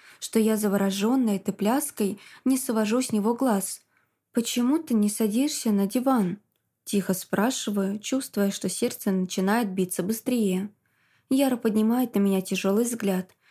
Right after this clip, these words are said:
сканирует им, отвечая не сразу. "Я на адреналине, Снежинка.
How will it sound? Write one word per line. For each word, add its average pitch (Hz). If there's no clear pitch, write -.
сканирует 202
им, 185
отвечая 220
не 185
сразу. 220
"Я 220
на 220
адреналине, 233
Снежинка. 208